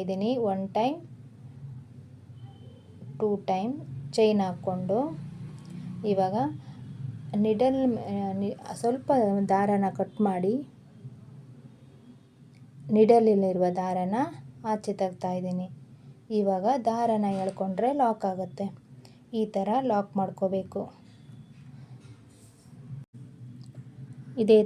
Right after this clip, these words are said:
ಥರ ಪ್ರಾಕ್ಟೀಸ್ ಮಾಡಿ. ವಿಡಿಯೋ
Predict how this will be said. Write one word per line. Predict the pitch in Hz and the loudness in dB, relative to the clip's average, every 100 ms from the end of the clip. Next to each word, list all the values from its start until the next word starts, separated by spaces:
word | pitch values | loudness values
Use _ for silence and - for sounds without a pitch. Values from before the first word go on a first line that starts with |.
| 208 | 6
ಥರ | 190 247 285 | 4 4 4
ಪ್ರಾಕ್ಟೀಸ್ | 226 214 214 233 233 202 | 6 6 6 2 4 4
ಮಾಡಿ. | 196 196 233 294 - - - - - - - 143 139 131 - 143 - - - - - - - | 6 6 4 2 -6 -20 -20 -20 -20 -20 -16 -14 -14 -14 -12 -12 -12 -12 -12 -14 -14 -10 0
ವಿಡಿಯೋ | 233 254 | 2 6